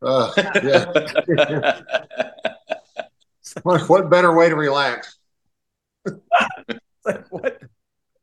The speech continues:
Speaker 3: Uh, yeah, yeah, but Sean, I kept thinking that your story was worse. Like, as fucking
Speaker 1: <laughs> Yeah.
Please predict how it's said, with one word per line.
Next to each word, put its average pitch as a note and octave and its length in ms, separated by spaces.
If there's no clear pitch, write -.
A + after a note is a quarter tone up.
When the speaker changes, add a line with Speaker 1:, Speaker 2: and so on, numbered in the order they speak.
Speaker 3:
Uh, D#3+ 340
yeah, F#3 200
yeah, G#3+ 180
but F#3 280
Sean, B3 240
I G3 120
kept G#3 240
thinking G#3+ 240
that F#3+ 180
your A3 220
story G#3 340
was D3+ 140
worse. D#3 520
Like, E3+ 220
as F3 240
fucking G#3+ 480
Speaker 1:
<laughs> - 500
Yeah. D3 240